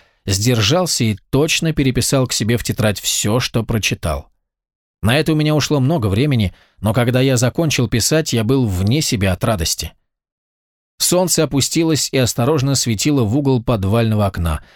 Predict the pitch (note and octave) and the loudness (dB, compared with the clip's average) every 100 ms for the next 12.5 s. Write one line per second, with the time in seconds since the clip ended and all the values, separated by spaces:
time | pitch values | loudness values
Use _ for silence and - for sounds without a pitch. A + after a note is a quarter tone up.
0 | - - A2+ C#3+ C3 C3 B2+ A#2 C3 A#2+ | -8 -2 0 2 2 2 0 2 2 2
1 | A#2 A#2+ C#3+ B2 - A#2+ D#3 E3+ - G2+ | 0 0 0 -2 0 2 2 0 -2 -2
2 | - - A#2+ G2 G#2 G2+ G#2 G#2 G#2+ - | -2 0 0 -2 -2 -2 0 0 0 0
3 | G#2+ A2 G#2+ F#2+ A2+ G#2+ B2 A#2 G2+ G2 | 0 0 0 0 0 0 0 0 0 -2
4 | G2+ F#2+ G2+ G2+ - A2 F#2+ D#3 C#3+ G#2 | 0 0 0 0 -2 -2 0 0 0 0
5 | - - - - A2+ - A2 A#2 - - | -4 -14 -10 -2 0 0 0 -2 -2 0
6 | C#3+ B2 A2 C#3+ C3+ - B2 G#2+ B2+ A#2 | 2 2 2 2 0 0 0 2 2 2
7 | G#2+ A2+ A#2 A#2 A#2 A2 F#2+ F#2+ B2 A#2+ | 0 0 0 0 0 -2 0 2 2 2
8 | A#2 A2+ - - - C#3+ D3 B2+ B2 G#2 | 2 0 -4 -20 -2 2 2 2 2 0
9 | G#2 F#2 F#2+ B2+ A#2+ G#2+ A#2 C3 B2 - | -2 -2 0 2 2 2 2 2 2 2
10 | A2+ - A#2+ - A2 A#2+ C#3+ - _ - | -2 -2 -2 -2 0 0 0 -4 _ -4
11 | A#2 A2+ A#2+ B2 - - D3+ A2+ A2 C3+ | -2 0 0 0 0 -2 0 0 2 0
12 | G2+ F2 - D#2+ | 0 -2 -4 -6